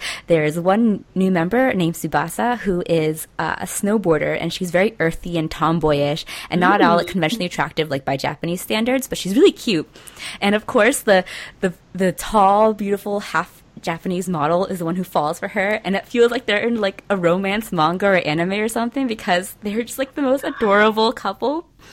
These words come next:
Speaker 1: They haven't gotten together yet. They, like, have gone on a couple dates where they've gone to, like, an onsen and, uh, played basketball against each other, and it's the most adorable thing I've ever seen.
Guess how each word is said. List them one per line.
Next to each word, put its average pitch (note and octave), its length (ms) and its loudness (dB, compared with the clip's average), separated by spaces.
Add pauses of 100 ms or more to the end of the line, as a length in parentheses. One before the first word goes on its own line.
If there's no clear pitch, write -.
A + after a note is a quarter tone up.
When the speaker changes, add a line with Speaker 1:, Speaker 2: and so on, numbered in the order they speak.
(120)
Speaker 1:
They A#3 140 0
haven't C4+ 320 0 (120)
gotten F#3 220 2
together D#3 240 0
yet. C#3+ 260 -2
They, D#3 120 2
like, D3+ 240 -4 (240)
have F3 100 -8
gone F3 160 4
on F3 80 -2
a E3+ 60 -8
couple E3 240 -4
dates D3+ 400 -4
where D3+ 160 0
they've D3 160 -4
gone D3 180 -2
to, - 80 -8
like, D3 120 -4
an D3 80 -6
onsen C#3+ 500 -4 (340)
and, C#3+ 260 -2
uh, C#3 140 -4
played D#3+ 260 -4
basketball - 420 -4
against D#3 220 -10
each D#3 120 -10
other, C#3 160 -6
and - 180 -10
it's - 80 -16
the F3+ 100 -6
most E3+ 160 -2
adorable D#3+ 300 0
thing D3 180 -4
I've - 100 -8
ever C#3+ 120 -4
seen. C3+ 360 -6